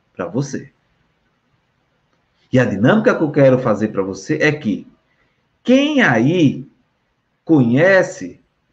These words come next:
pessoas ou já ouviu falar de uma pessoa que tem um palato fundo e um palato raso, que tem as duas partes, fundo e raso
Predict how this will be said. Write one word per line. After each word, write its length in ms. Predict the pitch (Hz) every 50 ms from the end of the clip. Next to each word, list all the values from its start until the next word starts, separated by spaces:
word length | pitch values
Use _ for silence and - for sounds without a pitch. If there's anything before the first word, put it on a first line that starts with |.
| _
pessoas 880 | - 131 117 - - - - 117 104 104 113 147 208 220 - - - _ _ _ _ _ _ _ _ _ _ _ _ _ _ _ _ _ _ _ _ _ _ _
ou 500 | - 175 208 220 226 220 208 175 156 139
já 180 | 127 131 139 135
ouviu 500 | 135 131 123 117 104 - 120 123 123 120
falar 720 | 123 - - 107 95 90 90 95 104 127 143 143 - - _ _ _ _ _ _ _ _ _ _ _ _ _ _ _ _ _ _ _ _
de 100 | - 143
uma 120 | 170 165 165
pessoa 360 | 156 139 - - 160 160 147
que 60 | -
tem 80 | 151 135
um 160 | 127 123 120
palato 540 | 127 120 110 107 107 107 110 107 - 117 104
fundo 480 | 98 - - - 175 208 226 226 208 220
e 40 | 208
um 80 | 196
palato 460 | - 190 170 151 147 143 143 143 147
raso, 580 | 131 107 - 120 123 123 117 107 - - - - _ _ _ _ _ _
que 100 | - 139
tem 460 | 131 - 143 143 147 143 143 - - - _
as 220 | - - 123 120 107
duas 320 | - 165 190 190 156 -
partes, 440 | - - 139 135 127 - - 117 -
fundo 420 | - - - 185 208 220 214 185 170
e 60 | 139
raso 540 | 117 113 127 123 120 110 98 - - -